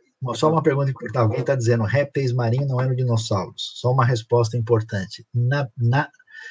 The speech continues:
na taxonomia bíblica, não se faz esse tipo de distinção, porque o Carlos Linneu não tava na arca, né, e nem no período do Gênesis. Então, quando a Bíblia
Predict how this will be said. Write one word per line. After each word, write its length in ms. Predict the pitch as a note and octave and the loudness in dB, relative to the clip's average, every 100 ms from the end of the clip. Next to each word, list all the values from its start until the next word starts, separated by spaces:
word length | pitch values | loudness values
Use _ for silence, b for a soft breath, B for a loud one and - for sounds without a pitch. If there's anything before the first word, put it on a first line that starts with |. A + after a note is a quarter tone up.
| B B B B | B B B B
na 140 | B2 A#2+ | 0 0
taxonomia 920 | A2+ F#3 F#3 - D#3+ D3 C3 B2+ C3 | 4 2 2 0 0 0 0 0 2
bíblica, 840 | A2 G2+ C3 A2 G2 G2 - G#2 - A#2+ | 2 0 -2 -2 -4 -8 -10 -12 -12 -6
não 460 | B2+ B2+ C#3+ F#3 | 0 2 2 2
se 240 | D#3+ - A#2+ | 0 -4 -6
faz 460 | - C3 C#3 B2+ | -2 0 2 2
esse 200 | A2 A#2 | 2 0
tipo 280 | G#2+ A2 G#2+ | 0 0 0
de 160 | G#2 G2+ | 0 -2
distinção, 720 | G2+ G#2 G#2 G2 - F2 - _ _ | -2 -2 -2 -4 -4 -8 -10 _ _
porque 220 | - G#2+ | -8 2
o 120 | A#2+ A2+ | 2 2
Carlos 440 | B2 B2 B2 A2 | 2 0 2 2
Linneu 540 | A#2+ A#2+ A2+ B2 B2+ - - | 2 2 2 0 0 -4 -4
não 340 | A2+ B2+ D#3 | -2 0 -2
tava 400 | - A#2 B2+ A2+ | -2 0 2 0
na 100 | G2 | 0
arca, 360 | E2+ E2+ G#2 - - G#2+ | -4 -8 -12 -20 -16 -4
né, 220 | G#2+ A2+ | 0 2
e 160 | A2 | 4
nem 220 | G#2+ G#2+ A#2 | 2 4 2
no 120 | B2+ | 0
período 380 | B2+ A#2+ A#2+ A#2+ | 0 2 2 0
do 100 | C3+ | 0
Gênesis. 520 | A2+ A#2 A2 F#2 F2+ | 2 2 2 -2 -6
Então, 380 | G2+ G2+ C3+ C#3 | -8 -4 -2 -2
quando 400 | - D3+ G3 C#3 | -2 0 0 2
a 60 | A2+ | 0
Bíblia 460 | F#2+ A2+ A2 G2 | 2 0 0 -4